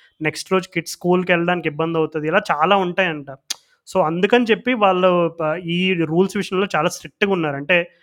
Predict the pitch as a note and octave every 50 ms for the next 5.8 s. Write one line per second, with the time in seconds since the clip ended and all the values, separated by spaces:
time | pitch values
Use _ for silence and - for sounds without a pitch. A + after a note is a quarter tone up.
0 | _ _ _ _ D3+ D#3 E3 D#3 F3 E3 F3+ G3+ G#3 G#3+ G3+ A#3 A3+ - E3+ F3+
1 | G#3 F#3+ F3+ D#3+ D#3+ D#3+ F#3 E3+ D#3+ C#3+ C#3 C#3 - D#3 C#3+ - F#3 F#3+ F3+ F#3
2 | - F#3+ F3+ F3+ F3 E3+ E3+ A3 A3 - G3 - E3 D3+ D3+ F3+ F3 - - F#3+
3 | F#3 F#3 E3 D#3 D#3 - D#3 D3+ C#3+ C#3+ D3 D#3 E3 E3 F3+ E3 D#3+ D3+ D3+ D3+
4 | F3 F#3 F3+ F#3 F#3 F3+ A3 G3+ E3+ D#3+ D#3 D#3 E3+ E3+ F3 - E3 E3 E3 D#3
5 | D3 - D3+ D#3 - _ _ - - _ _ _ _ _ - F#3+